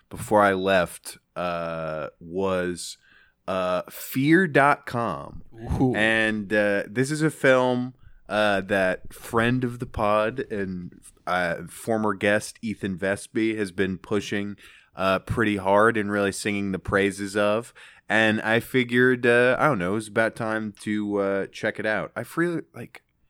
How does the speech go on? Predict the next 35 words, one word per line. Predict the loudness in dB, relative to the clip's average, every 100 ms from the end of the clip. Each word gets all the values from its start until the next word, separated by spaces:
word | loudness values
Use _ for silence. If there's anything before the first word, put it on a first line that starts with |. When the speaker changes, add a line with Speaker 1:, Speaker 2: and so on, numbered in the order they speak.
| _ _
Speaker 1:
it | -6
might | 0 2
have, | 0 -2 -12
might | -8 -4
have | -2 0
watched | -2 -2 -8
on | -8
Tubi | -6 -6 -4 -4
or | -4
something | -4 -4 -4 -8
like | -6 -4
that. | 0 0 2
I | 2
don't | 4 2
know | 0
if | -2
it's | -8
still, | -4 2 4 4 -2 _ _ _ _
uh, | 0 2 2 -2 -4
available | -8 -4 -2 -2 -2 -6
on | -4 -6 -6
there, | -6 -4 -6 -10 -4
but, | -2 -2
like, | -4 -2 -2 -4 -6
uh, | -2 -2 -2 -6 -8 _ _ _ _ _ _ _ _ -12 -12 -12 -4
I, | 2 4 6
I | 6 6
love | 6 6 6 6
the | 0
charms | 4 4 6 4 0
of | -4
the | -2
movie | 0 0 0 0
because, | 0 -6 -4 -2 -2 -2
uh, | -4 -4 -4 -6